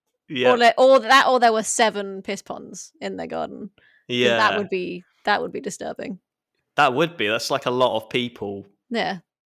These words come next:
Speaker 1: pissing in your
Speaker 2: It's a lot
Speaker 1: garden,
Speaker 2: of
Speaker 1: or,
Speaker 2: piss. <laughs>
Speaker 1: or animals, I guess.
Speaker 2: Or animals,
Speaker 1: Al-,
Speaker 2: yeah, yeah.
Speaker 1: although I don't think, apart from, like, a dog, I don't think I've ever seen another animal piss, actually.
Speaker 2: <laughs>
Speaker 1: <laughs> Think about
Speaker 2: Uh,
Speaker 1: it.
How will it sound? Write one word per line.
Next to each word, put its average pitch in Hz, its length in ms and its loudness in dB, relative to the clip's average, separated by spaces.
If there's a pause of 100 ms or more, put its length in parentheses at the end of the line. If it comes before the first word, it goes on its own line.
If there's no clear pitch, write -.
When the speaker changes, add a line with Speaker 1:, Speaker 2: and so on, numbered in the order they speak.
Speaker 1:
pissing 113 360 -6
in 104 80 -10
your 104 60 -12
Speaker 2:
It's 98 80 -10
a 110 140 2
lot 110 120 2
Speaker 1:
garden, 107 40 -8
Speaker 2:
of 123 60 0
Speaker 1:
or, 127 220 4
Speaker 2:
piss. - 320 -4 (280)
<laughs> - 260 -18
Speaker 1:
or 139 200 4
animals, 117 720 0
I 110 100 -8
guess. 92 500 -6
Speaker 2:
Or 285 120 0
animals, 208 380 -4
Speaker 1:
Al-, 226 60 -10
Speaker 2:
yeah, 220 100 -6 (300)
yeah. 262 60 -6
Speaker 1:
although 170 200 4
I 175 60 6
don't 196 340 2
think, - 460 -6
apart 156 320 -2
from, 143 140 -6
like, 131 280 -2 (140)
a 117 60 -2
dog, 113 600 -2 (720)
I 107 120 -6 (120)
don't 110 240 -2
think 117 240 -8
I've 113 60 -4
ever 104 160 -6
seen 113 320 -4
another 104 300 -6
animal 98 380 -6
piss, - 520 -12 (560)
actually. - 580 -6
Speaker 2:
<laughs> - 20 -20 (460)
Speaker 1:
<laughs> - 0 -
Think - 1800 -6
about - 20 -
Speaker 2:
Uh, 214 960 2
Speaker 1:
it. - 460 -10